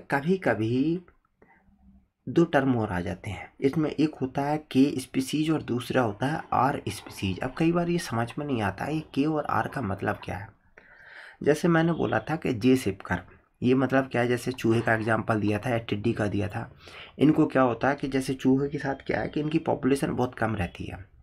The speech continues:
आपने ग-, खेतों में अपने में गेहूँ बो दिए, गेहूँ थोड़े बड़े हुए तो इन्हीं को एकदम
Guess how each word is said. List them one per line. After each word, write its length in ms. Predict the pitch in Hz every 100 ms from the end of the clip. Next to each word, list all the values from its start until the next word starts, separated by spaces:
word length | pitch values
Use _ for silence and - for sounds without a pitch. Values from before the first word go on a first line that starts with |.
| - - - -
आपने 340 | - 120 131 131
ग-, 400 | 98 - - 101
खेतों 320 | - - 120
में 100 | 113
अपने 220 | 117 123
में 160 | 120 113
गेहूँ 260 | 101 101 127
बो 180 | 104 113
दिए, 320 | 110 139 175 - _ - - _
गेहूँ 260 | 113 117 131
थोड़े 180 | 127 123
बड़े 240 | 107 107 135
हुए 260 | 131 110 -
तो 120 | -
इन्हीं 280 | - 127 139
को 120 | 160
एकदम 360 | 107 95 127